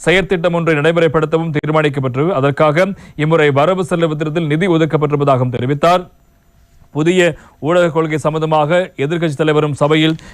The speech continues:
இதன்போது கருத்துக்களை முன்வைத்திருந்தார். எனவே அது பற்றி, அது இறுதிக்கட்டத்தை அடைந்திருக்கிறது. அதற்கான வசதிகளை ஊடகத்துறை அமைச்சு வழங்கி வருகிறது என்றும் அவர் தெரிவித்தார். பாராளுமன்றத்தில் நேற்று இடம்பெற்ற இந்த விவாதத்தில் மேலும் பல விடயங்களையும் அமைச்சர் அவர்கள் சுட்டிக்காட்டியிருந்தார்.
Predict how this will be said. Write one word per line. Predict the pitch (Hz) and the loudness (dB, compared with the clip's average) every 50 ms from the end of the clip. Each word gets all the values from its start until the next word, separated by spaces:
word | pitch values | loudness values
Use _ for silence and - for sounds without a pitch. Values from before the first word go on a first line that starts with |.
| - - | -8 -4
இதன்போது | 143 147 147 143 143 139 135 | -2 0 0 0 -2 -2 0
கருத்துக்களை | 113 147 160 175 165 165 143 143 139 | 0 0 0 0 0 -2 0 0 0
முன்வைத்திருந்தார். | 131 135 170 190 185 175 131 135 117 117 120 143 165 185 196 - - _ _ _ | 0 -2 -2 0 0 0 0 -2 -2 0 2 2 2 2 -2 -6 -14 _ _ _
எனவே | - 147 160 175 | -4 -2 0 2
அது | 175 156 151 151 | 2 2 0 0
பற்றி, | 151 165 160 - | -2 -2 -2 -2
அது | 143 139 147 151 | -2 0 0 0
இறுதிக்கட்டத்தை | 156 147 151 175 190 180 180 175 156 165 147 156 151 | 0 0 0 0 0 0 0 0 -2 -2 0 0 0
அடைந்திருக்கிறது. | 143 143 156 160 151 143 127 - 131 123 127 165 180 202 | 2 2 0 0 0 -2 -4 -4 -4 -2 0 0 0 2
அதற்கான | - 147 147 156 165 - 156 151 147 | 0 0 0 0 0 0 0 0 0
வசதிகளை | 135 135 139 147 175 175 180 170 170 170 175 165 | 0 0 0 0 0 0 0 2 2 2 2 0
ஊடகத்துறை | 143 151 165 175 170 165 - 165 156 | 0 0 0 2 0 0 0 0 0
அமைச்சு | 147 143 156 151 - - 143 | 0 0 0 -2 -2 -2 -2
வழங்கி | 131 139 160 175 170 170 | 0 0 0 0 0 2
வருகிறது | 156 151 151 151 147 143 | 2 2 2 0 0 0
என்றும் | 139 135 147 143 | 0 0 0 0
அவர் | 135 131 | 0 0
தெரிவித்தார். | 113 - 120 120 139 143 - 165 175 190 190 - - - _ _ - | -2 -4 -4 -4 -2 0 2 2 2 2 0 -4 -12 -20 _ _ -4
பாராளுமன்றத்தில் | - 135 143 156 156 151 151 151 147 139 147 131 | 0 2 2 2 2 0 0 -2 -2 -4 -4 -2
நேற்று | 135 151 165 151 156 156 | 0 0 0 0 0 -2
இடம்பெற்ற | 151 151 151 147 127 - 170 190 196 185 - - - | -2 0 0 -2 0 0 0 0 0 -4 -12 -18 -20
இந்த | - - 135 139 | -10 -4 0 2
விவாதத்தில் | 143 156 156 151 165 175 | 2 2 2 0 -2 -4
மேலும் | 156 151 160 170 175 160 | -2 0 0 0 0 0
பல | 165 156 151 | 0 0 0
விடயங்களையும் | 139 143 151 156 156 151 151 151 143 | 0 0 0 0 0 0 0 0 0
அமைச்சர் | 139 151 147 - 151 143 | 0 0 0 0 0 0
அவர்கள் | 135 135 123 131 123 | 0 0 0 -2 -2
சுட்டிக்காட்டியிருந்தார். | - 131 117 143 131 139 131 120 117 117 117 127 147 160 170 180 | -4 -4 -4 -2 0 0 0 0 0 -4 -2 0 2 2 2 0